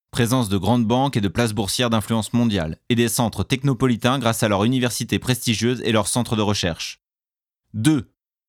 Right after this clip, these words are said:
Le rayonnement politique et culturel. Capitale politique de leur pays, elles accueillent les sièges de gouvernements nationaux. Leur rayonnement international attire parfois des organismes internationaux,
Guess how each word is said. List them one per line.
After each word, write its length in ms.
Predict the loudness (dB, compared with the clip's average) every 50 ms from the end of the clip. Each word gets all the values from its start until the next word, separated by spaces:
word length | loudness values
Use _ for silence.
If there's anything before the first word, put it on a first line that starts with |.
| _ _ _ _ _ _ _
Le 200 | -2 0 2 2
rayonnement 460 | 2 2 2 2 2 2 2 0 0 0
politique 440 | 2 0 0 0 -2 -4 -2 -2
et 80 | -2 0
culturel. 600 | 0 -2 -2 0 -2 0 0 0 -2 -2 -4 -8 -14 _ _ _ _ _ _ _ _ _ _ _ _ _ _ -2
Capitale 420 | 0 0 0 0 0 0 0 2
politique 340 | 0 -2 -2 0 -2 -2 0
de 80 | 0
leur 140 | 0 0 0
pays, 320 | 0 0 0 0 -4 -8 -4 0
elles 240 | 0 2 2 2 2
accueillent 320 | 0 2 0 0 2 2
les 100 | 2 0
sièges 320 | 0 0 0 0 0 2
de 80 | 0 0
gouvernements 520 | 2 2 2 2 2 2 2 2 2 2
nationaux. 460 | 2 0 0 0 0 0 0 0 -2 -4 _ _ _ _ _ _ _ _ _ _
Leur 200 | 0 0 2 2
rayonnement 400 | 2 2 2 4 4 4 2 2
international 600 | 2 0 0 0 0 0 0 0 0 2 0 0 0
attire 280 | -2 -2 0 0 -2 0
parfois 300 | -2 -2 0 0 0 0
des 140 | 0 0 0
organismes 440 | 2 2 2 2 0 0 -4 -6 -4
internationaux, 760 | -4 -2 0 2 2 2 0 0 0 0 0 0 0 -4 -6